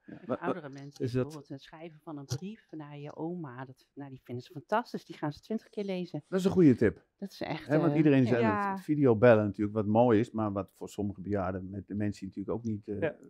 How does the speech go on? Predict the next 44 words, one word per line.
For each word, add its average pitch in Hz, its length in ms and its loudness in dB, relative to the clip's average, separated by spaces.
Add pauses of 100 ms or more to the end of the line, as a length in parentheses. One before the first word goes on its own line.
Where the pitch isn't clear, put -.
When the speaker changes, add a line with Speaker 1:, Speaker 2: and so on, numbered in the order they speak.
Speaker 1:
werkt. 101 400 -6 (360)
Maar - 160 -10
een, 117 180 -4 (220)
een 113 140 -8
brief 160 400 0
schrijven, 95 480 -2
gewoon 156 160 2
een 160 60 2
brief 160 200 4
schrijven. 90 440 -8 (380)
Speaker 2:
Ja. - 220 -10 (340)
Speaker 1:
Dat 135 120 -8
is - 40 -8
een 113 60 -8
goede 95 220 -6
tip. 147 260 -8 (180)
Speaker 2:
En 180 100 -6
daar 190 80 -4
kan 156 160 -8
je - 80 -8
ook - 120 -10
zelf - 260 -10
je - 100 -10
emoties 175 440 -8
in 143 100 -12
kwijt, - 380 -20
hè? 208 60 -20 (320)
Speaker 1:
Ja. 156 260 -10
Speaker 2:
Ja. 175 140 -14 (1120)
Speaker 1:
Even - 220 -2
kijken, 107 300 -2
ik 143 80 0
kijk, 151 300 2
eh, 151 100 4
wat 143 100 2
ik 143 80 -4
nog 143 120 0
meer 143 220 6
heb. 131 140 4
Oh 180 120 6
ja, 139 100 12
de 147 100 4
sneltest. 240 640 4
Want - 120 -20